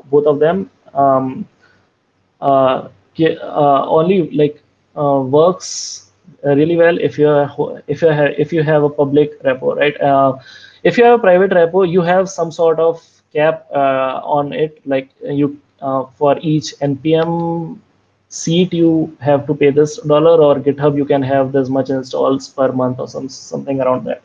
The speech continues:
right? So I'll be talking mostly about private,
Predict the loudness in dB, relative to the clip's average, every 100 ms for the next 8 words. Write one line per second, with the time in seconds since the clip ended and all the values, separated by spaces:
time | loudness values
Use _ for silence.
0 | -14 -14 -14 _ -20 -20 -20 _ 2 4
1 | 4 0 -16 _ 0 2 4 4 4 2
2 | 2 0 0 -2 -2 0 2 0 0 -2
3 | 2 2 0